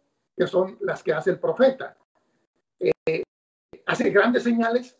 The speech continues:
en el cielo, ¿verdad? Descendiendo fuego, ¿verdad? Engaña, esa es otra cosa que dice el versículo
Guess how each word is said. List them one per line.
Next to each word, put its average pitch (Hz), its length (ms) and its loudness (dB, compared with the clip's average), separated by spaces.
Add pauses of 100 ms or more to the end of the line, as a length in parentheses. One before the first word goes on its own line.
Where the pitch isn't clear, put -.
en 175 160 -10
el 156 100 -12
cielo, 180 480 -6
¿verdad? 147 320 -6
Descendiendo 190 680 4
fuego, 202 600 0
¿verdad? 139 460 -10 (760)
Engaña, 208 800 0 (640)
esa - 160 -8 (220)
es 185 140 -6
otra 185 680 -4 (180)
cosa 185 340 2
que 156 120 -6
dice 175 200 -8
el - 60 -4
versículo - 520 -2